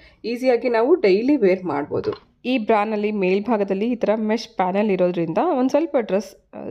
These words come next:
ಡೀಪ್ ಇದ್ರೂ ಕೂಡ ಯಾವುದೇ ಮುಜುಗರ ಇಲ್ಲದೆ ನೀವು ವೇರ್ ಮಾಡ್ಬೋದು. ಹಾಗೆ ಇದರಲ್ಲಿ ಫುಲ್ ಕವರೇಜ್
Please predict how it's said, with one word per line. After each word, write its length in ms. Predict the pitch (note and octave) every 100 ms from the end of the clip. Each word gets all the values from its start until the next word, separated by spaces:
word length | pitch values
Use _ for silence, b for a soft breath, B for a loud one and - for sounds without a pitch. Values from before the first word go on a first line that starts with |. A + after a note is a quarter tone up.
| F3
ಡೀಪ್ 260 | G#3 G#3+
ಇದ್ರೂ 180 | A3 G3+
ಕೂಡ 160 | G3+ G3 C4+
ಯಾವುದೇ 320 | G3+ F3 F#3+
ಮುಜುಗರ 420 | F#3+ F3 F3 F#3
ಇಲ್ಲದೆ 260 | F3 E3+ E3
ನೀವು 400 | E3 G#3 F#4+ -
ವೇರ್ 260 | F#3 F3 E3+
ಮಾಡ್ಬೋದು. 440 | D#3+ D#3 - - - b b b b b C4
ಹಾಗೆ 280 | B3 B3+
ಇದರಲ್ಲಿ 360 | B3+ A#3 A#3+ B3
ಫುಲ್ 280 | B3+ C#4 D4
ಕವರೇಜ್ 500 | C#4+ G#3+ G#3+ A3